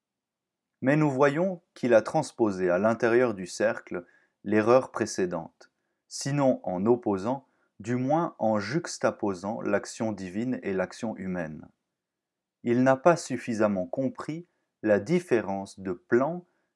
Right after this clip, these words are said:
qu'il y a entre l'action divine et l'action humaine, soulignant d'une façon violente, extrême, la force de la volonté humaine.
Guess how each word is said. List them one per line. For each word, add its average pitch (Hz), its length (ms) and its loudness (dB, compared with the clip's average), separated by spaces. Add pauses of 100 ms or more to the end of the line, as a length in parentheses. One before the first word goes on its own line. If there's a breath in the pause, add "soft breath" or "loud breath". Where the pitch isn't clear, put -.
(160)
qu'il 113 240 -6
y 127 80 2
a 156 180 6
entre 104 360 0
l'action 110 400 2
divine 98 460 -6
et 98 100 -2
l'action 101 420 -6
humaine, 87 500 -8 (800)
soulignant 107 600 0
d'une 101 160 -4
façon 101 360 -4
violente, 101 600 0 (120)
extrême, 117 640 -2 (360)
la 107 140 4
force - 560 0
de 104 80 -2
la 95 140 2
volonté 117 540 2
humaine. 82 560 -10